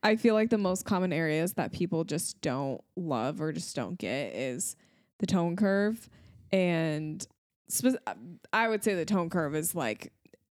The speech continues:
eighty percent of the confusion in Lightroom. And then, like, areas at the bottom, like calibration and, like,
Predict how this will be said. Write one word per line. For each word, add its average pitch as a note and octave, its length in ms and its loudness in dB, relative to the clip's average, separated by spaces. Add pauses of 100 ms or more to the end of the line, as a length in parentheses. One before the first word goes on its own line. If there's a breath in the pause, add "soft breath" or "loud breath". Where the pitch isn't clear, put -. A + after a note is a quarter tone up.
(140)
eighty F#3 280 4
percent F3+ 320 0
of D#3 100 -2
the D#3+ 80 2
confusion E3+ 480 2
in E3 160 2
Lightroom. F#3 460 2 (380 loud breath)
And G3+ 140 2
then, F#3+ 120 2
like, F3 400 -2
areas E3+ 440 2
at F3 60 -8
the F#3 80 -4
bottom, D#3+ 460 0
like C3+ 180 -2
calibration D#3+ 920 0
and, D#3+ 180 -4
like, B2+ 360 -6